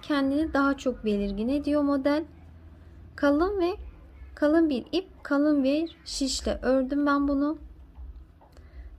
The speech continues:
Böyle daha kabarık görünüyor modelimiz. Bana gönderilen örnekte de biraz kalın iple örülmüş. Bu yüzden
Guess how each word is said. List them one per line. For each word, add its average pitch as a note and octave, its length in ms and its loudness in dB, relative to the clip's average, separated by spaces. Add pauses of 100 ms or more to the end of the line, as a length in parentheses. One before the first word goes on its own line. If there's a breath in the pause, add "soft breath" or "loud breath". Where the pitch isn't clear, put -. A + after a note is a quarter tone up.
(180)
Böyle D4+ 280 2
daha D4 340 4 (160)
kabarık G#3+ 500 -2
görünüyor G3+ 400 0
modelimiz. C4+ 760 0 (2500 loud breath)
Bana E4 180 6
gönderilen D#4 680 4
örnekte C#4+ 500 4
de F4+ 200 2
biraz D4+ 320 2
kalın D4 340 4
iple A3+ 280 -4
örülmüş. C#4 540 0
Bu E4 60 2
yüzden C#4 400 2